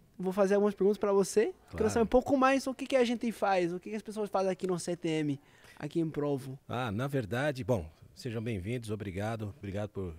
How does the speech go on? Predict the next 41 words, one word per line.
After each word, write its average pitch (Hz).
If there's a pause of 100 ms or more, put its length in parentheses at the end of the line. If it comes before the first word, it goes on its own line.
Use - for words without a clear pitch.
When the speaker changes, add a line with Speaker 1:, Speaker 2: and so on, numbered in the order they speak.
(240)
Speaker 2:
por 101
me 95
Speaker 1:
Não, 101
Speaker 2:
receber 131
aqui. 117
Speaker 1:
imagina. 156 (460)
Speaker 2:
Ah, 113
o 113
C 170
T -
M 156
é 175
o 151
Centro 147
de 135
Treinamento 117
Missionário, 85
né? -
Speaker 1:
Ok. 170
Speaker 2:
É 85
um, 90 (600)
e, 90
e 92
a 90
gente 107
costuma, 110
inclusive, 104
dizer 101
que -
não 101
é 110
o 120
Centro 127
de 107
Perfeição 110
Missionária, 101
é -
o 73
Speaker 1:
Ok. -
Speaker 2:
Centro -
de 98